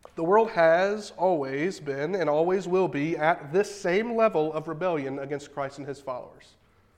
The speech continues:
Always has been, always will be, right? It's like oil and water. Oil will never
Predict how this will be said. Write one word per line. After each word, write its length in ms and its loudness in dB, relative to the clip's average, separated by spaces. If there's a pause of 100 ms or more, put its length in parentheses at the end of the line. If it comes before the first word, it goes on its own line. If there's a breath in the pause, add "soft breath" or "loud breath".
(460 soft breath)
Always 640 -2
has 260 0
been, 320 -2 (360 loud breath)
always 240 0
will 200 6
be, 160 -2
right? 240 4
It's 180 -10
like 240 -2
oil 440 2
and 120 -6
water. 300 0
Oil 320 0
will 140 -2
never 400 -4